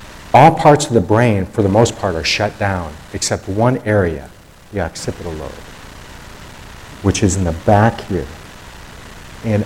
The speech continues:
up in the upper part of that is called Brodmann's number nineteen. And that is like it's flashing. Bam, bam, bam. In other words, when they're having a flashback, they're in the moment.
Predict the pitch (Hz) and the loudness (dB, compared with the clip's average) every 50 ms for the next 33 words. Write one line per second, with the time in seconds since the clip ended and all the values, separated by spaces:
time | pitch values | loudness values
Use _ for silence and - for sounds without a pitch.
0 | - - 113 - - 123 113 113 - - 131 147 - - 160 - - - 135 120 | 0 0 0 2 4 4 4 4 2 4 4 4 6 4 2 4 4 2 4 4
1 | 110 110 90 85 98 90 90 95 - - - - - - - 110 101 90 90 101 | 4 4 2 0 0 -2 -2 -4 -6 -8 -12 -10 -8 -2 0 0 0 2 4 6
2 | 104 104 110 120 120 117 113 117 117 113 101 90 110 107 104 98 104 95 92 92 | 6 8 8 6 4 4 2 0 0 -2 -2 -2 -2 -2 0 0 0 0 0 -2
3 | 95 98 95 92 - - - - 95 87 82 78 71 71 - - - - - - | -2 -2 -4 -6 -8 -14 -14 -12 -12 -12 -12 -14 -16 -18 -20 -20 -20 -20 -20 -20
4 | - - - - - - - - - - - - - _ - - - - - - | -20 -20 -20 -20 -20 -20 -20 -20 -20 -20 -20 -20 -20 _ -20 -20 -20 -20 -20 -20
5 | - - - - - - 98 95 95 92 85 87 98 101 107 110 107 - - 101 | -20 -20 -20 -20 -12 -6 -4 -2 0 0 0 2 2 2 0 -2 -4 -4 -4 -4
6 | 92 87 85 - - 87 82 82 82 80 - - - - - - - - - 90 | -2 -2 -4 -4 -6 -4 -4 -4 -6 -8 -12 -14 -14 -14 -14 -14 -12 -6 -4 -4
7 | 78 80 82 - - - - - - - - - 110 113 104 95 - - - - | -4 -4 -6 -8 -10 -12 -14 -18 -18 -16 -10 -8 -8 -8 -8 -10 -12 -16 -20 -20
8 | - - - - 98 98 90 76 73 - - - - - 101 98 92 85 73 - | -20 -16 -10 -8 -6 -6 -6 -10 -12 -16 -18 -18 -14 -10 -8 -8 -8 -8 -12 -16
9 | - - - - - - - - - - - - - - - 107 120 143 147 147 | -20 -20 -20 -20 -20 -20 -20 -20 -20 -20 -20 -20 -18 -6 0 4 6 8 8 8
10 | 127 120 107 104 101 92 - - - - - - - - - - - - - _ | 8 8 8 8 6 4 2 -4 -10 -10 -16 -20 -20 -20 -20 -20 -20 -20 -20 _
11 | - _ - - 104 101 101 95 113 123 110 101 90 - - 113 107 120 117 - | -20 _ -6 -4 0 0 0 2 0 0 0 -2 -4 -2 -2 -2 -2 -2 -2 -4
12 | - 101 87 82 82 76 - - - - - - - - - - - 104 104 104 | -6 -6 -6 -6 -8 -10 -14 -18 -20 -20 -20 -20 -20 -20 -20 -14 -4 0 2 2
13 | 107 110 104 95 92 98 104 104 95 82 73 71 - - | 4 4 2 0 0 0 0 0 0 -2 -6 -12 -18 -20